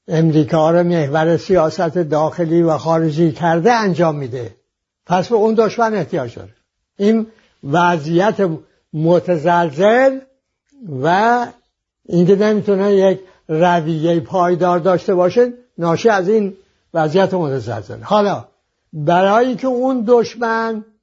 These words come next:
این به اصطلاح یه وقت خدای نکرده وضعیت پیش نیاد مثل همین انتخابات که امریکا شده و این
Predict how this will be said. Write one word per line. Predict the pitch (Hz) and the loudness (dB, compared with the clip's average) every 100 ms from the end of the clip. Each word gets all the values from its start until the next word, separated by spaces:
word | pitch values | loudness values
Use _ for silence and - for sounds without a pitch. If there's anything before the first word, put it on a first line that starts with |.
| _ _ | _ _
این | 170 175 185 | -6 -4 -2
به | 180 180 | 0 0
اصطلاح | - 190 180 180 175 170 - - | 2 2 4 4 2 -2 -6 -10
یه | 170 185 | -2 0
وقت | 190 180 | 0 -2
خدای | 190 175 170 | 0 2 2
نکرده | 170 151 185 165 202 196 - _ _ _ _ - - 170 | -2 -2 -2 0 -2 -2 -10 _ _ _ _ -18 -10 -2
وضعیت | 170 165 160 202 196 | 0 2 2 2 0
پیش | 165 196 - | -2 -4 -2
نیاد | 240 208 196 | -2 0 0
مثل | 170 160 180 | -2 -2 -2
همین | 175 180 | -2 -2
انتخابات | 156 143 156 156 175 - | -4 -2 0 0 -2 -2
که | 185 | -2
امریکا | 160 139 180 156 | -2 -4 -2 -2
شده | - 143 156 151 - _ _ _ _ _ | -2 0 0 -2 -8 _ _ _ _ _
و | 143 156 160 175 175 - - | -4 0 2 2 0 -6 -10
این | 165 180 190 190 | -6 -4 -6 -8